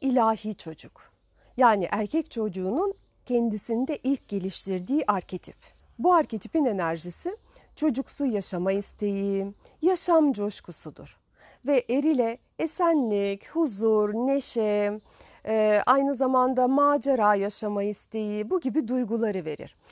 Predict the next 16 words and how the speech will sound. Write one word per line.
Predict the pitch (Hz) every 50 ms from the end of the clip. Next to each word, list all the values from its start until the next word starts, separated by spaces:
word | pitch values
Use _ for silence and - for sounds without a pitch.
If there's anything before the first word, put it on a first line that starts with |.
| - _ _
Çünkü | - 302 302 285 254 - 320 359
hayatın | 349 - 302 277 277 262 269 - - 285 262 247
kendisini | - - 285 294 277 277 277 269 - - 330 320 320 269
yaşamak | 226 202 - - 214 196 190 185 202 202
zaten | 214 254 233 214 - 269 349 339
kocaman | - 320 269 190 208 190 208 233 285 285
bir | 269 277
macera. | 262 226 202 190 175 - 170 151 139 135 135 - _ _ _ _ _ _ _ _ _ _ _ _ _ _ - - - - - - - _
Ve | 302 311
erkek | - - 285 330 311 - 453 427 -
yeni | 277 311 330 370 302
bir | 294 208
başlangıç | 240 240 247 - 262 254 262 269 262 302 - - 233
yapma | 233 233 - - 254 254
isteğinde | 254 - - - - 240 240 233 233 208 214 202
olduğunda, | - 214 208 202 208 196 180 208 208 202 202 202 202 202 196 202